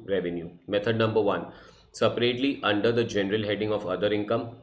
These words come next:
and method number two, alternatively they are deducted in reporting the related expenses। Are we exactly clear? One, हम उसे other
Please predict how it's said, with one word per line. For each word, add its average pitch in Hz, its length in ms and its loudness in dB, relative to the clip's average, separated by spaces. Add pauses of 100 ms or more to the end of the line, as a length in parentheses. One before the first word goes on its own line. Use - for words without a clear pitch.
and 95 160 0
method 101 300 0
number 101 260 0
two, 127 420 -6
alternatively 147 720 4
they 113 80 4
are 104 100 4
deducted 104 460 0
in 104 240 -2
reporting 95 580 -4
the 95 120 0
related 90 340 -4
expenses। 87 560 -8
Are 101 140 -2
we 104 80 -4
exactly 95 420 -4
clear? 110 360 -2 (480)
One, 131 200 6 (300)
हम 110 180 2 (120)
उसे 127 280 2 (100)
other 98 280 2